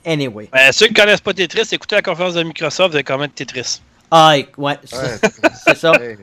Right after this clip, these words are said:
Speaker 1: On va en parler tantôt. Euh,
Speaker 2: Ouais, ouais.
Speaker 1: puis, euh, et c'est, c'est certain que graphiquement, c'est, c'est pas ce qu'il y a de plus phénoménal, c'est, on s'entend.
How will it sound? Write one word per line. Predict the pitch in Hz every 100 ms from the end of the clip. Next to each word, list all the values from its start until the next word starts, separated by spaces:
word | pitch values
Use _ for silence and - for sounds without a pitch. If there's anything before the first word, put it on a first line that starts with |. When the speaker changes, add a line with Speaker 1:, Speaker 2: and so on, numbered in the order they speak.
| _
Speaker 1:
On | 127
va | 139
en |
parler | 139 160
tantôt. | 175 131 120 - - - - - -
Euh, | 156 156 156
Speaker 2:
Ouais, | 165
ouais. | 175 175
Speaker 1:
puis, | 165 151
euh, | 139 131 127 120 120 _ _ _ _ _ _ _ _ _
et | 139 165 -
c'est, | - 196 196
c'est | - 190
certain | 208 208 427
que |
graphiquement, | 180 151 151 _ 156 175
c'est, | 165 139
c'est | 101 -
pas | 117
ce | -
qu'il | -
y |
a |
de | _
plus | _
phénoménal, | 127 107 107 117 151 143
c'est, | 104 -
on | 107
s'entend. | 110 107 - 139